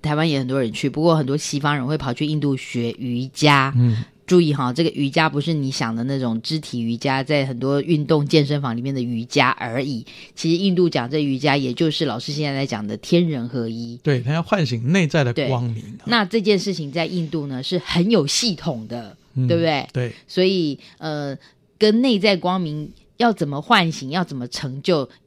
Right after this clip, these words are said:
Speaker 1: 印度有S O P啦。
Speaker 2: 对。
Speaker 1: 对，那我们呢，有易经，可是我们没有把它变成S O P。
Speaker 2: 对，对。
Speaker 1: <laughs>
Speaker 2: 就靠能人去自，
Speaker 1: 嗯。
Speaker 2: 自我完成了哈。
Speaker 1: 嗯，嗯。
Speaker 2: 那一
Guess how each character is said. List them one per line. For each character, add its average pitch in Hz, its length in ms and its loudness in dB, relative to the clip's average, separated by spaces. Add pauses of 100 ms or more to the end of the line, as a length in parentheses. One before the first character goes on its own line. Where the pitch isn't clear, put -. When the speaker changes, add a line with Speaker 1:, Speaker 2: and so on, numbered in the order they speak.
Speaker 1:
印 220 220 2
度 190 160 4
有 131 100 -2
S 139 380 -8
O 143 240 -4
P 135 380 -8
啦。 127 180 -4
Speaker 2:
对。 123 260 2 (160)
Speaker 1:
对， 139 220 2
那 233 260 2
我 160 240 2
们 156 220 -4
呢， 170 360 -2 (140)
有 151 220 0
易 214 280 -2
经， 180 440 -2
可 160 160 -2
是 220 280 -2 (160)
我 170 160 2
们 160 160 -2
没 180 120 -2
有 175 160 0
把 120 200 -2
它 151 480 0 (680)
变 240 140 6
成 175 120 -2
S 170 280 -4
O 156 160 0
P。 190 380 2
Speaker 2:
对， 143 300 8 (160)
对。 143 300 6 (280)
Speaker 1:
<laughs> - 240 -18
Speaker 2:
就 214 220 10 (100)
靠 208 340 10
能 147 340 8
人 120 360 6
去 117 560 4 (100)
自， 147 200 0
Speaker 1:
嗯。 117 40 -2
Speaker 2:
自 175 180 2
我 110 180 4
完 120 240 -2
成 - 220 -6
了 - 40 -10
哈。 185 380 2
Speaker 1:
嗯， 170 280 -4
嗯。 - 60 -12
Speaker 2:
那 143 160 4
一 180 100 2